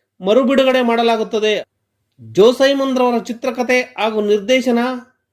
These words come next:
ಎಂ ಪಾಂಡುರಂಗಂ ಹಾಗೂ ರಾಮಲಿಂಗಂ ರವರ ನಿರ್ಮಾಣ ಹಾಗೂ ಡಾಕ್ಟರ್ ವಿಷ್ಣುವರ್ಧನ್, ಕಾಜಲ್, ರಾಜ್ಯಲಕ್ಷ್ಮಿ, ತೂಗುದೀಪ್ ಶ್ರೀನಿವಾಸ್, ವಜ್ರಮಣಿ, ಸುಧೀರ್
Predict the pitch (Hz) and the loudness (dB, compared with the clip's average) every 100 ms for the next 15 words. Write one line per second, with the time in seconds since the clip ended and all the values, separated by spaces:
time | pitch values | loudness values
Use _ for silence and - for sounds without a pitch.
0 | _ _ _ - 175 247 277 202 233 247 | _ _ _ -6 -2 -2 0 0 0 2
1 | 262 254 262 233 190 220 220 202 190 233 | 0 0 0 -2 -2 0 0 -2 0 0
2 | 262 269 254 247 233 226 220 214 220 233 | -2 -2 -2 0 0 0 0 0 0 0
3 | 240 233 247 247 _ _ _ _ _ _ | 0 0 -2 -8 _ _ _ _ _ _
4 | _ 190 220 214 170 127 156 196 202 208 | _ -4 -2 0 0 -2 -4 -4 -4 -4
5 | 208 233 - 262 254 226 254 254 233 _ | -6 -8 -4 -2 0 -2 -2 -4 -10 _
6 | - 202 220 247 269 269 - 170 180 208 | -4 -2 0 0 -2 -6 -12 -4 -2 0
7 | 247 247 233 254 277 262 - 226 226 247 | 0 0 -2 -6 -6 -8 -12 -8 -6 -4
8 | 262 226 262 269 269 285 - _ _ _ | -6 -6 -4 0 2 0 -6 _ _ _
9 | 160 175 233 247 262 277 277 _ _ _ | -10 -4 0 2 0 -2 -6 _ _ _
10 | _ _ _ _ 208 277 285 | _ _ _ _ -2 0 -2